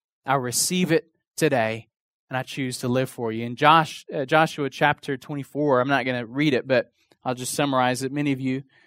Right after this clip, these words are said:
may know this scripture. He was talking to a few different people, and he said, to summarize it, he said, "You know, look, you need to make a decision here.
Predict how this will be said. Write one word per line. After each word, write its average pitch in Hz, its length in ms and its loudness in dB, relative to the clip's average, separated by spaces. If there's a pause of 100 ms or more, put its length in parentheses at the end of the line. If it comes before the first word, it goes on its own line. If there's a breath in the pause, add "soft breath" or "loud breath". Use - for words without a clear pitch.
(180)
may 131 160 -2
know 127 200 0
this 123 180 -6
scripture. 156 500 -6 (840)
He 156 160 2
was 139 160 -2
talking 139 440 -2
to 131 80 2
a 120 40 2
few 147 200 -8
different 135 320 -2
people, 151 360 -2
and 131 120 -2
he 147 160 -4
said, 143 340 4 (320 soft breath)
to 143 80 -6
summarize 147 640 4
it, 151 80 0
he 135 120 0
said, 143 360 4 (400 soft breath)
"You 147 100 -4
know, 151 160 4 (460)
look, 156 400 6
you 180 200 2
need 226 160 4
to 165 40 4
make 151 220 6
a 127 80 0
decision 117 580 2
here. 113 240 -6